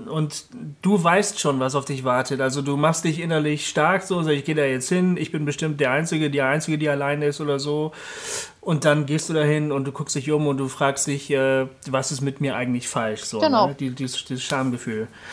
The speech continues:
Speaker 1: Ja, das hat mir, äh, tatsächlich, das hat mir einge-, das, das war für mich eine, eine völlig neue Erkenntnis. Ähm,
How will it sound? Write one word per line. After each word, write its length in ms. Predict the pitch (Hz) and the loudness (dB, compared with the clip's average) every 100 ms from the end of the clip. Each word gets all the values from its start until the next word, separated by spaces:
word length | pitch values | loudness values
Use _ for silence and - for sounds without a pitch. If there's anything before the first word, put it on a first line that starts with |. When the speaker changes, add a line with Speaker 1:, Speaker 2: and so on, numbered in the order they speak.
| - | -6
Speaker 1:
Ja, 220 | 151 131 - - | -2 -2 -2 -2
das 160 | 170 | 0
hat 160 | 220 214 | 0 2
mir, 380 | 233 214 202 - | 4 4 2 0
äh, 300 | 180 165 160 | 0 2 0
tatsächlich, 460 | 165 147 190 185 - - - - - - - | 0 0 0 -4 -12 -20 -20 -20 -16 -16 -8
das 160 | 175 170 | -4 -2
hat 120 | 220 | 0
mir 80 | 220 | 2
einge-, 220 | 208 202 | 4 4
das, 200 | 165 170 | 2 2
das 200 | 190 185 | 2 4
war 100 | 196 | 4
für 100 | 190 | 4
mich 180 | 202 190 | 2 2
eine, 220 | 185 180 | 0 0
eine 180 | 170 175 | -2 -2
völlig 280 | - 208 196 | 0 0 0
neue 160 | 185 | 0
Erkenntnis. 600 | 165 156 160 151 113 - - _ - - | -2 -4 -6 -6 -10 -12 -20 _ -20 -6
Ähm, 220 | 151 147 | 0 0